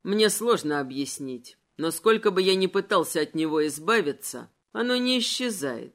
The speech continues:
У тебя бывает что-то подобное, когда ты смотришь на Луну?»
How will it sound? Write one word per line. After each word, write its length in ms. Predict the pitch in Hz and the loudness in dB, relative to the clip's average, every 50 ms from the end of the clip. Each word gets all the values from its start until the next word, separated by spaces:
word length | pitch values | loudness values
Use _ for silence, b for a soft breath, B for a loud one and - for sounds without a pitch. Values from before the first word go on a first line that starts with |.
| _ _ _ _ _ _ _ _ _ _ _ | _ _ _ _ _ _ _ _ _ _ _
У 80 | - 139 | -14 -10
тебя 260 | - 165 160 185 180 | -8 -2 2 2 2
бывает 460 | 170 185 180 190 269 330 339 254 233 | 4 4 6 6 6 6 4 0 -2
что-то 340 | - - - 190 180 - 175 | -6 -4 -2 -2 0 0 -2
подобное, 640 | - - 170 156 151 214 269 240 226 190 170 151 151 | 0 0 -2 2 4 2 2 4 2 0 0 0 0
когда 320 | 151 175 170 165 165 175 | 0 0 -2 2 2 0
ты 140 | 170 170 180 | 2 2 -4
смотришь 540 | 170 - 190 190 190 180 - 190 180 - - | -4 -2 0 0 2 2 0 -2 -2 -2 -2
на 140 | 208 196 202 | 0 2 2
Луну?» 540 | 202 214 220 220 208 165 135 120 110 _ | 4 4 2 2 2 0 -2 -4 -8 _